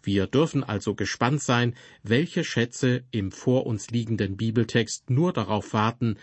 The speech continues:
von uns entdeckt zu werden. Eigentlich haben wir das fünfte Kapitel des Hosea-Buches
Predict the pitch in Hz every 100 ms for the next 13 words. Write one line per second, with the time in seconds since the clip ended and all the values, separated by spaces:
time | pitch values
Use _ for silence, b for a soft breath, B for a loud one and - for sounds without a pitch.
0 | B - 113 107 - 107 98 - 135 135
1 | 113 - - 117 110 98 95 78 143 -
2 | _ _ _ _ _ _ _ _ _ _
3 | _ _ _ _ _ _ _ _ _ _
4 | _ _ _ _ _ _ _ _ _ _
5 | _ _ _ _ _ _ _ _ _ 113
6 | 190 196 127 135 - 117 127 117 113 107
7 | 98 - 139 165 - 127 120 113 131 131
8 | 110 104 - 107 - 110 120 113 110 117
9 | 104